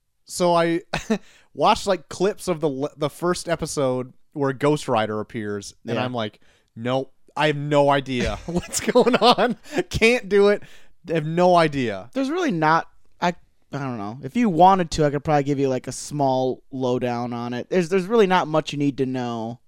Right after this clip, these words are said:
Speaker 1: Okay. There's not much I need to know, only there's been sixty episodes of the show.
Speaker 2: Yeah, well,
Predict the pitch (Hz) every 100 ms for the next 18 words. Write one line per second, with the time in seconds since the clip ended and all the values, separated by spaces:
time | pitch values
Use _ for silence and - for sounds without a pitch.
0 | _ _ _ - 131 110 104 _ _ _
1 | _ _ _ _ _ _ _ _ 127 139
2 | 165 160 160 151 151 147 143 139 135 131
3 | 135 127 123 127 117 - 135 - 123 113
4 | 113 139 135 131 131 123 120 - 117 113
5 | 135 _ 214 202 180 - 226 233